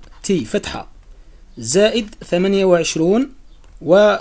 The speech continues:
ت-، تي يذهب فتحة والعشرون تذهب على اثنان في جذر نفس الدالة. نعاود نكتبها، اثنان أربعة، اثنان وأربعون تي فتحة زائد ثمانية وعشرون تي زائد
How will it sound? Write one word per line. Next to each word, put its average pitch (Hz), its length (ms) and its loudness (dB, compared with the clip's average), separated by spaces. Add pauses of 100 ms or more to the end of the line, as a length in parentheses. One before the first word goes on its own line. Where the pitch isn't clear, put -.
(100)
ت-، - 160 -8
تي 180 300 -4
يذهب 214 360 2
فتحة 208 340 -4
والعشرون 208 480 0
تذهب 202 320 2 (360)
على 240 880 2 (120)
اثنان 220 760 0
في 196 160 -6
جذر 220 380 -2 (320)
نفس 220 300 0
الدالة. 143 300 -4
نعاود 160 240 -2
نكتبها، 190 420 -6
اثنان 170 340 -2
أربعة، 143 500 -8 (360)
اثنان 175 160 0
وأربعون 165 520 0
تي 170 140 -6
فتحة 208 500 -6 (420)
زائد 165 380 -2
ثمانية 175 400 -2
وعشرون 131 640 -4
تي 240 320 0 (1160)
زائد 208 420 -4